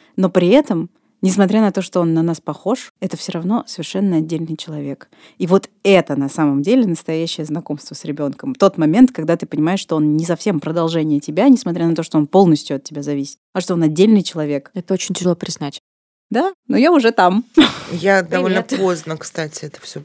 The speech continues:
Speaker 3: так уж глубоко признала. Но у меня не было ощущения, что мы всё время вот знакомимся. Наоборот, было ощущение, что это вот мой ребёнок, с которым я иду с самого начала. И про которого я всё знаю, понимаю, да, ну, в целом, может, что-то не понимаю, но всё равно понимаю, почему это, да.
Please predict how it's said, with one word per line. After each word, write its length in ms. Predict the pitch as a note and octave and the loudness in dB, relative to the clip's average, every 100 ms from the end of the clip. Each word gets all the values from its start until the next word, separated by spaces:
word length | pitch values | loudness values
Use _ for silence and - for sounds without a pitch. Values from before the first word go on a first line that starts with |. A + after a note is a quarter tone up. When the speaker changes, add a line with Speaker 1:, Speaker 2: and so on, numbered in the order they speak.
| - | -14
Speaker 3:
так 220 | D3 - | -16 -16
уж 120 | - | -18
глубоко 400 | - D3 D#3 - - | -12 -8 -8 -8 -8
признала. 540 | F#3 D#3+ D#3+ D3+ D3 - - | -6 -6 -6 -6 -8 -12 -6
Но 80 | |
у 40 | E3+ | -4
меня 180 | G3 B3+ | 0 0
не 140 | A#3 | 0
было 180 | D#3+ D#3 | -2 -4
ощущения, 340 | - A3 A#3+ | -4 -6 -6
что 160 | G#3+ E3 | -6 -8
мы 100 | E3 | -10
всё 120 | - | -8
время 180 | E3+ E3 | -8 -8
вот 120 | D#3 | -8
знакомимся. 440 | D#3 D#3+ D3+ C#3+ - _ _ - | -8 -8 -8 -10 -12 _ _ -4
Наоборот, 380 | E3+ E3 F#3+ | -2 0 -2
было 100 | E3 | 0
ощущение, 260 | E3 - D#3+ | -2 -2 -6
что 160 | D3 D#3 | -6 -6
это 120 | D#3 | -8
вот 120 | D3+ | -6
мой 120 | D#3 | -4
ребёнок, 400 | D#3 F#3+ C#4+ - | -2 -2 -2 -6
с 60 | - | -10
которым 320 | E3+ E3+ E3 | -10 -6 -6
я 100 | D#3+ | -4
иду 100 | D#3 | -6
с 60 | D#3 | -6
самого 220 | D#3+ D#3 | -6 -6
начала. 440 | D#3+ D#3 D3 C#3+ - _ _ | -8 -6 -6 -8 -10 _ _
И 220 | F#3+ F3+ F3 | 0 2 2
про 120 | - | 0
которого 300 | F#3 A#3 A#3 | 2 4 4
я 100 | F3+ | 4
всё 180 | - F3 | 2 -2
знаю, 280 | F#3+ B3+ | -2 -2
понимаю, 500 | G#3 F3 F3+ E3+ D#3 | -4 -4 -2 0 -2
да, 440 | D3+ F#3 G3+ F#3 E3 D#3 | -2 -2 -2 -2 -6 -10
ну, 120 | - F3+ | -14 -16
в 100 | - | -8
целом, 440 | - F3 D3+ C#3 | -2 0 0 -4
может, 100 | D3+ | -10
что-то 200 | - E3+ | -8 -8
не 80 | E3 | -8
понимаю, 420 | D#3 F3+ A#3 D4+ | -6 -4 0 0
но 80 | F#3 | 0
всё 140 | - | -4
равно 140 | E3+ A3+ | -6 -6
понимаю, 340 | F3+ E3 F#3+ | -6 -2 -2
почему 420 | F#3+ - F3 D#3 | -2 -8 -8 -8
это, 120 | C#3+ - | -10 -10
да. 240 | E3 A2 | -6 -6